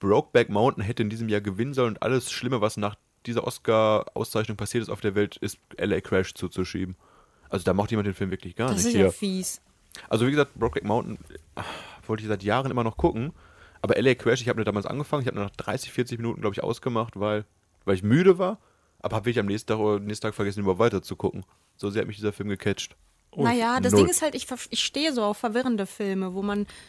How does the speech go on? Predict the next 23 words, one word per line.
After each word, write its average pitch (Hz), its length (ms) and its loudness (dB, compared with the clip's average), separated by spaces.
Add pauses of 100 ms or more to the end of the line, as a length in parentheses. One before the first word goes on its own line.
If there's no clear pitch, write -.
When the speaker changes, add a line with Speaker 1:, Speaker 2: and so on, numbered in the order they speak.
(120)
Speaker 2:
nicht 220 200 -2
genau 214 240 0
weiß, 233 340 0
was 208 400 0
jetzt 214 180 -2
Sache 240 240 0
ist 208 240 0
und 202 140 -4
so 196 120 -12
weiter. 190 340 -10
Das - 180 -16
finde 214 120 -10
ich - 80 -12
ganz 214 280 -6
cool, 208 140 -2
deswegen 190 380 -2
wahrscheinlich 180 420 -4
fand 190 160 -8
ich 214 100 -12
ihn 233 120 -2
auch 262 140 -6
gut. 175 240 -8 (240)
Speaker 3:
Äh, 117 380 4